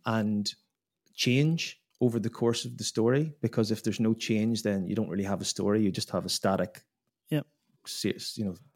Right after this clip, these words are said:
Speaker 1: group of things that happened. So, um,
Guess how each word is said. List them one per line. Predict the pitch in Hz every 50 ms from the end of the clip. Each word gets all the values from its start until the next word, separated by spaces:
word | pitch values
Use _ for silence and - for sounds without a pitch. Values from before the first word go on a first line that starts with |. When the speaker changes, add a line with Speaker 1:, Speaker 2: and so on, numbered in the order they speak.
| - 156
Speaker 1:
group | - 104 101 -
of | 92 -
things | - 92 95 95 -
that | -
happened. | - 104 98 101 - 123 127 - - - - - - - - - - - - - - _ _
So, | - - - 117 120 117 113 120 - - - _ _ _ _ _ _ _ -
um, | 107 107 107 104 104 104 -